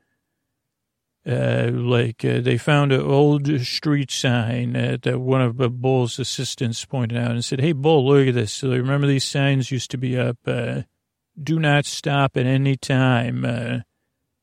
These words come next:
for any reason," you know, listed, like, "Never stop," uh, and he said, "What is this?" Uh, like, and there was other words on there that he didn't understand.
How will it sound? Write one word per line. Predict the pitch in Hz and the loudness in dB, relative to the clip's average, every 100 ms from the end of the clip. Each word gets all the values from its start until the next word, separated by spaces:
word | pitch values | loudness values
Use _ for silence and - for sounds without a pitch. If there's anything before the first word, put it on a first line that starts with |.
| _ | _
for | _ 135 139 | _ -2 0
any | 151 151 151 | 2 2 2
reason," | 139 139 135 123 127 120 | 4 4 4 2 -2 -2
you | |
know, | 127 | -2
listed, | 117 123 139 135 - 151 135 | -2 0 2 2 0 -6 -2
like, | 131 120 | -2 0
"Never | 127 135 135 135 | 0 0 2 0
stop," | - - 135 131 110 - | -2 -2 2 2 0 -4
uh, | 123 127 123 120 - _ _ _ _ _ _ _ _ _ _ _ _ _ | -2 -2 -2 -4 -8 _ _ _ _ _ _ _ _ _ _ _ _ _
and | 131 | -8
he | 135 | -4
said, | - 127 | -4 -2
"What | 151 | -2
is | 185 | -2
this?" | 165 139 - | -2 -2 -2
Uh, | 147 | -4
like, | 127 120 - | 0 0 0
and | 139 127 | 0 0
there | 120 | 0
was | 120 110 | 0 0
other | 139 135 | 0 2
words | 127 131 127 120 | 2 4 2 2
on | 123 120 | 0 2
there | 120 | 2
that | 120 117 | 2 0
he | 135 | 0
didn't | 135 127 | 0 0
understand. | 127 127 117 - 135 127 123 117 117 123 120 - | 0 0 -2 -4 0 2 2 2 0 0 -2 -2